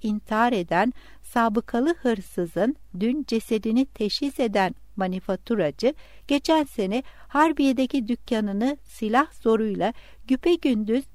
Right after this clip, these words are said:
gene bu haydutun soyduğunu tespit etmişti. Annem hastanede tek başına bu haberleri okuyordu. Çünkü yıllar sonra biraz öfke ve kederle bana anlattığına göre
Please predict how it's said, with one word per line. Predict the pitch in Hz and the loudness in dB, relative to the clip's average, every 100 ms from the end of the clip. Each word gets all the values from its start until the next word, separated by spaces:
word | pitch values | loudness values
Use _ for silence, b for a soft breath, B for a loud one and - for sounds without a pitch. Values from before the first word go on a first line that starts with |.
| - | -4
gene | 233 220 202 | 0 0 0
bu | 285 330 | 0 0
haydutun | 240 226 202 196 247 311 - | 2 0 0 -2 0 -2 -4
soyduğunu | - 247 208 175 156 226 | -4 0 2 0 -2 0
tespit | 320 247 226 - 214 - | 0 -2 -2 -4 -4 -2
etmişti. | 180 - 175 170 - 165 - - - - - - b b b b b - | -4 -6 -10 -10 -6 -6 -6 -12 -20 -20 -20 -20 b b b b b -2
Annem | 339 349 214 269 | 2 2 2 0
hastanede | 240 233 - 196 175 139 175 262 b b | 0 -2 0 0 2 -2 -2 -4 b b
tek | - 294 - | -4 -4 0
başına | 190 185 175 196 247 | -2 0 -2 0 0
bu | |
haberleri | 269 269 247 247 247 247 | 2 4 4 6 6 6
okuyordu. | 220 - 220 180 165 160 151 b b - | 4 2 2 2 2 -2 -6 b b -6
Çünkü | 247 226 233 202 - - | -2 0 2 0 -4 -4
yıllar | 190 185 196 262 | -2 0 0 0
sonra | - - 180 151 202 b b - | -2 -2 0 2 -2 b b -2
biraz | 247 277 277 - - | 2 4 2 0 -4
öfke | 208 190 - 262 262 | -2 -2 -2 -2 0
ve | 226 | -2
kederle | - 202 190 240 262 208 | -4 -4 0 2 2 0
bana | 196 214 | 0 0
anlattığına | 202 190 185 - 202 190 226 | -2 -2 -4 -4 -4 0 -2
göre | 240 190 156 233 | -2 -2 0 0